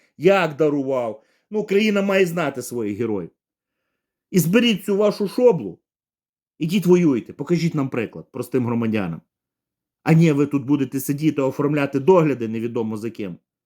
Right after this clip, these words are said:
за тещами і так далі. А ми, каліки, маємо йти вас захищати, так? Це дійсно отець Роман Грищук правильно сказав.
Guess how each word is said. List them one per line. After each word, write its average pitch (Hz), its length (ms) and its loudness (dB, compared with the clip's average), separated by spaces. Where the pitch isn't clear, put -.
за 127 140 0
тещами 107 500 0
і 98 40 -4
так 95 200 -10
далі. 92 240 -10
А 127 120 -2
ми, 196 320 2
каліки, 127 380 -2
маємо 147 340 -2
йти 143 100 2
вас 135 160 2
захищати, 113 580 -6
так? 120 340 -6
Це 135 120 2
дійсно 135 500 2
отець 120 340 -2
Роман 110 260 -2
Грищук 101 360 -10
правильно 107 300 -2
сказав. 80 400 -14